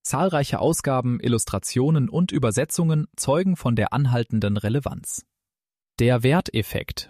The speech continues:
prägte die Diskussion über mediale Wirkungen und die Verantwortung von Autoren und Verlegern. Zugleich blieb das Buch ein Meilenstein der deutschen Literatur.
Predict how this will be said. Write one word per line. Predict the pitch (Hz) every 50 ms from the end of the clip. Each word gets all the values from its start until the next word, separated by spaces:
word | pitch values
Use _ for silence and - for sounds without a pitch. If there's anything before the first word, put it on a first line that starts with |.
| -
prägte | - 95 131 147 175 - - 175
die | 139 123
Diskussion | 117 120 113 - - 117 - - - 110 120 143 170 165
über | - 127 113 120 107
mediale | 104 107 107 104 110 104 101 113 147 151 135 104 107
Wirkungen | 113 131 151 - - 170 170 170 170 165 - - _ _ _
und | - 165 202 - -
die | 156
Verantwortung | 127 - - - 113 151 - - 139 135 - - 123 117
von | - - 110 110
Autoren | - - 95 - - - 123 135 135 127 127 120 110
und | - - 104 -
Verlegern. | - 151 143 113 95 85 - - - - - _ _ _ _ _ _ _ _ _ _ _
Zugleich | - - 120 95 101 92 131 185 - -
blieb | - 165 165 -
das | - 127 - -
Buch | - 143 156 180 -
ein | - - 110 107 104
Meilenstein | 98 95 104 131 160 165 156 139 - - 123 117 120 120
der | 113 107
deutschen | - 104 104 104 - - - 110
Literatur. | 98 95 - - 110 131 131 _ - - - - - - - _